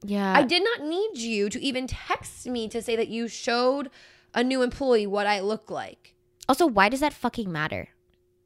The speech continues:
Speaker 1: Like, why do they need to know what you look like?
Speaker 2: I don't know.
Speaker 1: Uh,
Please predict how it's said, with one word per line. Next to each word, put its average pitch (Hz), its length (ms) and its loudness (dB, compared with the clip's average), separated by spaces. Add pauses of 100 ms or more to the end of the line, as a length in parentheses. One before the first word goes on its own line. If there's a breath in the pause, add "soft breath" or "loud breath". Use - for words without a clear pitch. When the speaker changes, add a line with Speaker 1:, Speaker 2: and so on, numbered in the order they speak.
(540)
Speaker 1:
Like, 196 160 4
why 180 320 6
do 196 120 2
they 185 160 2
need 170 240 -2
to 160 60 -6
know 151 80 -4
what 151 100 -4
you 147 120 -4
look 127 160 -10
like? - 300 -8 (540)
Speaker 2:
I 180 80 -10
don't 185 160 -10
know. 196 200 -12 (920)
Speaker 1:
Uh, 196 500 0